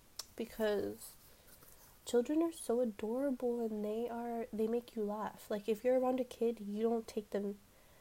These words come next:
too serious. You're kinda just like, "Uh, you don't know." It's kinda like we place our, we really do, as a society,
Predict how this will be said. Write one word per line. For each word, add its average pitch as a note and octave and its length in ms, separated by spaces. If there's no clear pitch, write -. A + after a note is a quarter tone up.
too G#3 200
serious. G#3+ 760
You're A3 160
kinda G#3 240
just - 180
like, G3+ 240
"Uh, A3 280
you A3 120
don't G3+ 200
know." G#3 520
It's A3 140
kinda B3 300
like A#3 220
we A3+ 100
place G#3+ 400
our, G3+ 340
we C4 180
really C4 320
do, A3 480
as G#3 240
a G#3 60
society, G#3 800